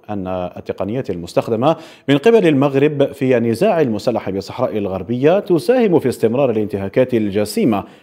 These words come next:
للقانون الإنساني وحقوق الإنسان الأساسية للشعب الصحراوي. وأوضحت باندور خلال الندوة الرقمية المنعقدة في جنيف حول استخدام التقنيات المتطورة في انتهاك القانون الدولي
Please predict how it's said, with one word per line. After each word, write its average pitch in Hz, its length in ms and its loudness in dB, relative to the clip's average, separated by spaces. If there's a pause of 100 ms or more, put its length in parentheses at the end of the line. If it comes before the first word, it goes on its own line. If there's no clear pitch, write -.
(120)
للقانون 113 560 2
الإنساني 123 580 -2 (200)
وحقوق 117 580 -4
الإنسان 110 400 0
الأساسية 127 640 -2
للشعب 120 440 -2 (320)
الصحراوي. 107 640 -2 (380)
وأوضحت 180 720 4
باندور 127 420 2
خلال 156 300 -2
الندوة 131 440 0
الرقمية 123 600 0
المنعقدة 113 720 -2
في 131 440 -4
جنيف 117 480 2 (300)
حول 139 260 4
استخدام 147 500 0
التقنيات 139 640 -2
المتطورة 131 800 0
في 143 240 -6
انتهاك 120 360 -4
القانون 127 440 -2
الدولي 127 460 0